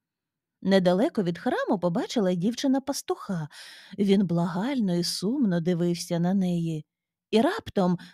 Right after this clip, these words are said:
закричала вона своєму колишньому товаришеві: «Чи зможеш вічно кохати мене, юначе?» «Зможу», стрепенився хлопець. «Тож люби мене, якщо зможеш», вигукнула вона,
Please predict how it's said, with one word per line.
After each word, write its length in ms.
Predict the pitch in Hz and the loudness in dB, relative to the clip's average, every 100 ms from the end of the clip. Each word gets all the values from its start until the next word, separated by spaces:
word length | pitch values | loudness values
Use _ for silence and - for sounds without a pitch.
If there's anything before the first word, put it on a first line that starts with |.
| - | 0
закричала 680 | 202 - 240 220 285 403 | 2 2 2 0 -4 -2
вона 280 | 226 208 311 | 0 0 -2
своєму 600 | - 190 196 330 302 277 - _ _ | -2 -4 -2 0 0 -2 -4 _ _
колишньому 680 | - 403 277 180 - 196 208 | -4 0 2 2 0 0 0
товаришеві: 920 | 220 277 208 156 156 - 160 156 175 - _ _ _ _ _ _ _ _ - | 0 -2 -2 -4 -6 -8 -8 -10 -12 -20 _ _ _ _ _ _ _ _ 0
«Чи 160 | 233 | 2
зможеш 500 | 247 330 453 320 - | 4 6 6 4 2
вічно 420 | 294 349 - 220 | 2 2 2 0
кохати 440 | 220 320 320 302 220 | 2 0 0 0 2
мене, 240 | 185 190 | 2 2
юначе?» 720 | 202 311 311 214 - 180 160 - _ _ _ _ - | 2 2 2 0 -2 -4 -4 -8 _ _ _ _ -6
«Зможу», 760 | 220 247 226 208 202 185 262 - _ _ _ | 4 6 6 4 0 -2 -6 -8 _ _ _
стрепенився 800 | - - 196 226 208 190 - 196 | -10 -2 -2 0 0 -2 -2 -4
хлопець. 640 | 214 202 190 185 180 - _ _ _ _ _ - | -2 -2 -2 -6 -12 -14 _ _ _ _ _ 2
«Тож 220 | 214 240 | 2 4
люби 280 | 294 285 285 | 2 4 4
мене, 240 | 240 190 | 4 2
якщо 320 | 180 - - | 0 -2 -2
зможеш», 640 | 233 254 247 190 170 165 - _ _ _ _ - | 2 4 2 2 -2 -6 -8 _ _ _ _ -6
вигукнула 640 | 208 277 202 175 170 180 | 0 2 0 -2 -2 0
вона, 320 | 208 285 440 | 0 -2 -4